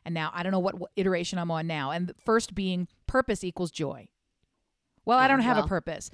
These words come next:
Speaker 1: So
Speaker 2: oh,
Speaker 1: not
Speaker 2: yeah,
Speaker 1: have,
Speaker 2: I'm,
Speaker 1: so, so
Speaker 2: I'm
Speaker 1: find
Speaker 2: in
Speaker 1: your
Speaker 2: line there,
Speaker 1: purpose.
Speaker 2: too.
Speaker 1: So find your purpose equals joy. All right. Well, if I don't have a purpose, and I've had people say, "There is no such thing as purpose. There's only, um,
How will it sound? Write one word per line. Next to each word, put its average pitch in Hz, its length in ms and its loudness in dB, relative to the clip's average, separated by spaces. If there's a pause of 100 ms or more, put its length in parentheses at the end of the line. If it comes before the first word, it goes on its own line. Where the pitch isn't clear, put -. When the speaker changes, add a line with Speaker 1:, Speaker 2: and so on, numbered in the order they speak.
(140)
Speaker 1:
So 196 340 8
Speaker 2:
oh, 143 120 -6
Speaker 1:
not 208 180 4
Speaker 2:
yeah, 262 60 4
Speaker 1:
have, 262 160 8
Speaker 2:
I'm, 180 60 2
Speaker 1:
so, 220 220 8 (120)
so 247 180 8
Speaker 2:
I'm 233 40 8
Speaker 1:
find 220 220 10
Speaker 2:
in 233 60 6
Speaker 1:
your 220 80 6
Speaker 2:
line 208 200 12
there, 202 140 8
Speaker 1:
purpose. 262 100 4
Speaker 2:
too. 156 360 2
Speaker 1:
So 262 180 8
find 233 260 4
your 311 100 2
purpose 240 360 0
equals 214 220 0
joy. 160 260 0
All 277 120 8
right. 196 220 6
Well, 233 300 4 (180)
if 233 140 -2
I 247 80 4
don't 285 200 6
have 269 200 2
a 262 60 -6
purpose, 202 580 -4 (100)
and 226 120 2
I've 240 100 4
had 311 180 2
people 349 220 2
say, 269 400 2 (460)
"There 247 140 8
is 254 120 2
no 262 80 6
such 233 240 0
thing 220 220 0
as 190 80 -4
purpose. - 540 -6 (220)
There's 202 220 2
only, 214 640 0 (360)
um, 175 420 -6